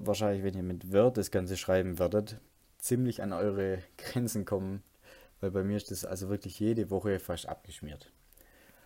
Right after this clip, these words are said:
Um dieses Thema mit Word ein bisschen zu vermeiden, es gibt auch noch andere Programme, in denen ihr eure Abschlussarbeit schreiben könnt. Und ein Programm heißt zum Beispiel LaTeX,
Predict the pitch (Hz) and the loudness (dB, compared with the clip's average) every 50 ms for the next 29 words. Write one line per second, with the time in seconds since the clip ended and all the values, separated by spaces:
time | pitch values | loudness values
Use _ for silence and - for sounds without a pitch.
0 | _ _ _ _ - - - 113 110 107 107 - 160 175 170 165 135 131 - - | _ _ _ _ -6 -2 0 2 2 2 0 0 0 0 0 0 -2 -2 0 2
1 | 139 160 175 185 156 143 123 110 104 107 110 98 - 101 101 113 127 151 156 143 | 2 4 4 4 4 2 2 2 2 0 0 -2 -2 2 4 6 6 6 4 2
2 | - - - - - - 104 104 120 123 117 - 120 113 110 104 - - 110 107 | -4 -8 -14 -12 -8 -6 -4 -2 -2 -2 -2 -2 -2 -2 -2 -2 -2 0 0 0
3 | 104 98 - 98 90 90 98 113 131 143 135 - 98 110 135 135 139 - - _ | 0 0 -2 -2 -2 0 2 2 2 2 2 2 0 -2 -2 -2 -6 -10 -18 _
4 | _ - - - - - - 98 - - - 156 156 - - - 113 107 101 104 | _ -20 -20 -20 -10 -6 -6 -6 -4 -2 -2 -2 -2 -4 0 2 4 4 4 2
5 | 98 90 - 123 131 151 135 104 101 87 - - 92 - 90 87 87 87 85 85 | -2 -4 -4 -4 -2 0 0 0 0 -2 -2 -4 -4 -2 -2 0 0 0 -2 -2
6 | 85 92 90 87 90 90 90 92 87 85 85 85 87 - - 85 - - 95 82 | -2 -2 -2 0 -2 -2 -4 -2 0 0 0 0 0 -2 -2 -2 -4 -4 -6 -6
7 | - - 80 78 80 80 - - - 78 76 73 76 - - - - - - _ | -4 -4 -2 -2 -2 -2 -2 -2 -4 -2 -2 -4 -6 -10 -12 -14 -14 -16 -20 _
8 | _ _ _ _ _ _ _ _ _ - - _ _ - - - - 107 - - | _ _ _ _ _ _ _ _ _ -20 -20 _ _ -20 -12 -8 -6 -4 0 2
9 | 85 107 127 143 139 135 123 - - 90 95 113 143 143 117 104 101 107 113 - | 2 2 2 4 4 4 4 4 4 2 2 2 2 0 0 0 0 0 0 0
10 | - - - 107 92 95 101 101 - - 98 90 87 80 90 90 101 120 135 - | -2 -4 -2 0 2 0 0 0 -2 -4 -2 -2 0 2 2 4 4 4 4 2
11 | - 139 139 - - - - | 2 0 0 0 -4 -8 -10